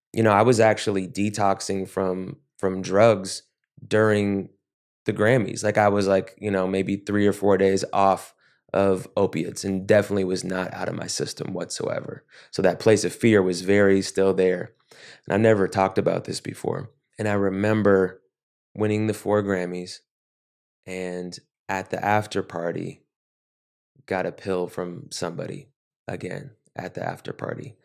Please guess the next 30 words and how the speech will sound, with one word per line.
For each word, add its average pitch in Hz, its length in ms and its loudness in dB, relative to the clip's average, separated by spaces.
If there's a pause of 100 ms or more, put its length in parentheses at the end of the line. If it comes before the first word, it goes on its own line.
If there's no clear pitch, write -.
(280)
And 85 260 -4
that 90 300 0
was 90 200 -4
the 92 80 -4
beginning 85 720 -2
of 95 140 -4
another 92 800 0 (240)
attempt 87 680 -6
to 92 160 -2
escape 87 640 -4
everything 90 400 -4
that 87 100 -4
was 87 140 -4
happening. 87 540 -4 (440)
My 85 80 -2
wife 90 280 4
and 90 100 0
I 90 80 2
went 90 220 0
to 90 120 -6
India, 90 520 -4 (360)
and 85 160 -4
I, 87 100 -4
and 87 180 -6
I 87 40 -4
really 87 400 0
detoxed 87 800 -6 (480)
and 87 500 -4
realized 92 680 0
that 82 120 -2